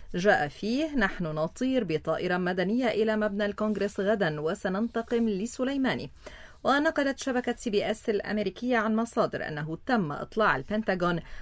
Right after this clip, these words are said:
ووكالات أمنية أخرى على التسجيل الصوتي، لافتة إلى أن من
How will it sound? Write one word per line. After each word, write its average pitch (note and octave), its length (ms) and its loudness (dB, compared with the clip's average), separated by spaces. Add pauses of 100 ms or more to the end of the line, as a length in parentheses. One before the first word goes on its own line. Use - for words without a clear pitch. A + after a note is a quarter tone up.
(140)
ووكالات G#3 680 4
أمنية G#3+ 440 2
أخرى D#3 240 -4
على E3 280 4
التسجيل E3 520 -2
الصوتي، G3 600 0 (320)
لافتة D#3+ 680 -2
إلى E3+ 240 -2
أن E3+ 400 0
من G#3 260 0